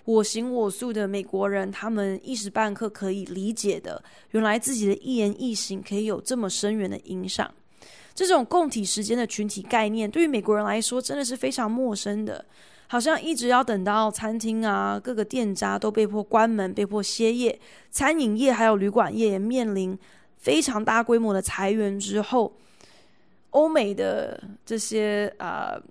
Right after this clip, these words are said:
特别是美国人跟英国人才慢慢的体会到说，啊，好像原来社会主义不是一件那么坏的事情哦，好像现在面对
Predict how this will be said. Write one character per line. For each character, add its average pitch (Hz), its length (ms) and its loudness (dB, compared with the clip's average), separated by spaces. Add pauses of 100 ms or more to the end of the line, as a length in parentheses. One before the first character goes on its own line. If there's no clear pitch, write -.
(140)
特 269 100 -2
别 247 80 0
是 240 140 -2
美 214 160 0
国 202 260 2
人 202 200 4
跟 214 180 -4
英 254 160 -4
国 220 180 4
人 185 280 0
才 233 260 -2
慢 302 240 6
慢 262 260 4
的 202 240 2
体 196 280 -6
会 240 200 2
到 233 240 4
说， 214 540 -2 (440)
啊， - 360 4 (520)
好 233 120 -2
像 311 240 2
原 247 160 2
来 240 260 2 (200)
社 - 320 0
会 339 120 6
主 208 220 -2
义 254 160 2 (360)
不 208 180 0
是 339 180 2
一 277 80 4
件 254 180 0
那 240 60 -2
么 202 100 0
坏 208 220 0
的 202 80 -2
事 214 160 -4
情 - 240 -8
哦， 64 180 -8 (540)
好 233 140 -2
像 294 400 6 (540)
现 320 340 2
在 294 220 2
面 285 260 0
对 277 340 2